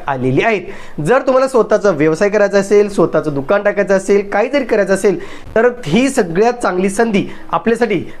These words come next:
म्हाडाने उपलब्ध करून दिलेली आहे.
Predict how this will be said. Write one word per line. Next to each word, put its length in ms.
म्हाडाने 560
उपलब्ध 480
करून 540
दिलेली 520
आहे. 200